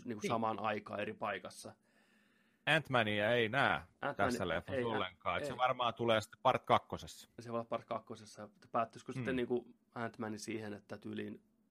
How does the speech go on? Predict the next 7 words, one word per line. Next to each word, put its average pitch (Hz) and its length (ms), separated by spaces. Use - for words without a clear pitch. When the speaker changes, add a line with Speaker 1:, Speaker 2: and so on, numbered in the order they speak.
Speaker 1:
Wasp 110 360
katoo - 560
jotenkin, 57 320
tai - 200
niinku, - 180
että - 100
sillä 104 220